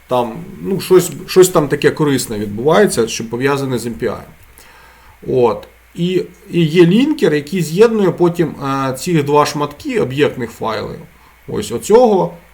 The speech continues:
main O, і ось цього, multiply O, об'єднує вже в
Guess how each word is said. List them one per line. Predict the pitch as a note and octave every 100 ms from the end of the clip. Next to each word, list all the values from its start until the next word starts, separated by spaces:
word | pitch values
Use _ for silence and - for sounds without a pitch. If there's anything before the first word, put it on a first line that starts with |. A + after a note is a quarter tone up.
| E3
main | C#3 E3 E3 -
O, | D#3 D#3 D3+ - - - _ _
і | B2+
ось | B2 -
цього, | F#3+ G#3 F#3
multiply | D3+ D3+ E3 - D#3 D3+ C#3+
O, | D3+ D3 C#3+ - - -
об'єднує | B2+ C3+ G#3 G#3 F#3 D#3
вже | C#3 F3+ F3 - - - - - - _ _ _ _ -
в | -